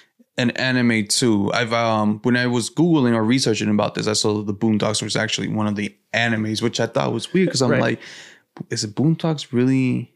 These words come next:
Speaker 1: an anime?" Like, it's still cartoon, but
Speaker 2: Right.
Speaker 1: when you think about the way that they're drawn, it's not cartoonish.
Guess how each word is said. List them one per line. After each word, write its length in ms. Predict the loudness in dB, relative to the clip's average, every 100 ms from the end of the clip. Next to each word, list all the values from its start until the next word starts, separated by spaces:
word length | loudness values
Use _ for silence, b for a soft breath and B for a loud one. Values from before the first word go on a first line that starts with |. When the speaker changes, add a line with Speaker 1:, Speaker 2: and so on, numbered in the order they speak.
| -8
Speaker 1:
an 140 | -6
anime?" 600 | -2 0 2 4 2 2 2
Like, 160 | 2
it's 120 | 0
still 260 | -2 0 0
cartoon, 1000 | 0 0 0 0 0 4 6 6 6 4
but 420 | 2 2 2 2 -4 B B
Speaker 2:
Right. 300 | -8 -8 -2
Speaker 1:
when 160 | 2 4
you 100 | 4
think 220 | 2 0
about 320 | 0 2 2
the 80 | 2
way 220 | 2 2
that 220 | 2 2
they're 180 | 2 0
drawn, 640 | -2 -2 0 2 0 0 -2
it's 260 | -4 -4
not 320 | -2 -2 -4
cartoonish. 960 | -8 -8 -2 2 2 2 -2 -6 -6